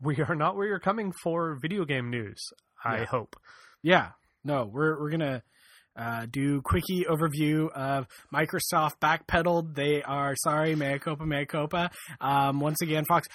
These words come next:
Speaker 2: I told you so.
Speaker 1: So, uh, yeah, uh,
Speaker 2: Rubbing
Speaker 1: yeah, so
Speaker 2: salt
Speaker 1: wait, wait,
Speaker 2: in
Speaker 1: wait.
Speaker 2: that
Speaker 1: No, I've,
Speaker 2: fucking
Speaker 1: I've got
Speaker 2: wound.
Speaker 1: a,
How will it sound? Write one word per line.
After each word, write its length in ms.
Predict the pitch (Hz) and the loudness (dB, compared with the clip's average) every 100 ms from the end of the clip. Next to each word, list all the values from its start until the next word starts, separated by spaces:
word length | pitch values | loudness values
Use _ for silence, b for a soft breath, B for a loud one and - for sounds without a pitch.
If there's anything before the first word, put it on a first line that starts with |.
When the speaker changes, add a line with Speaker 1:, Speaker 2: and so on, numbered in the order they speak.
| B | B
Speaker 2:
I 220 | 95 95 98 | -6 -6 -2
told 460 | - 107 107 120 123 | -2 0 -6 -6 -6
you 200 | 147 170 - | -6 -6 -8
so. 60 | 190 | -8
Speaker 1:
So, 240 | 190 220 | -8 -4
uh, 100 | - - _ - | -4 -4 _ -4
yeah, 100 | 269 - 143 | -4 -4 -2
uh, 480 | 127 135 123 113 104 139 | 2 2 2 0 -4 6
Speaker 2:
Rubbing 300 | 170 202 240 247 | 10 10 10 6
Speaker 1:
yeah, 40 | 233 | 4
so 240 | - 240 | 8 10
Speaker 2:
salt 160 | 226 254 | 10 10
Speaker 1:
wait, 160 | 190 196 | 6 6
wait, 120 | 208 | 6
Speaker 2:
in 100 | 214 | 8
Speaker 1:
wait. 80 | 202 | 6
Speaker 2:
that 160 | 190 | 6
Speaker 1:
No, 80 | 170 | 6
I've, 100 | 175 | 8
Speaker 2:
fucking 340 | 170 - - 220 | 8 6 4 8
Speaker 1:
I've 40 | |
got 220 | 196 196 | 10 10
Speaker 2:
wound. 280 | 185 196 | 10 6
Speaker 1:
a, 60 | 220 | 4